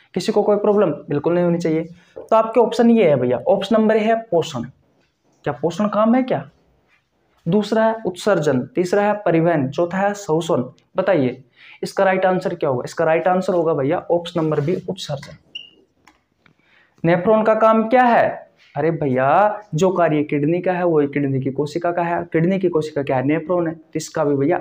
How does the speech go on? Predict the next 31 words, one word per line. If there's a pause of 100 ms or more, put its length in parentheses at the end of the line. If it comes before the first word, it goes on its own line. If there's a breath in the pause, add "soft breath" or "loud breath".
अपशिष्ट
पदार्थों
को
शरीर
से
बाहर
निकालना (160)
इसका
मुख्य
कार्य
है। (1040 soft breath)
अरे
भाई,
ब्लड
को
फिल्टर
करेगा
तभी
तो
यूरिन
का
निर्माण
होगा।
यूरिन
का
निर्माण
आपकी
किडनी
में
होता
है,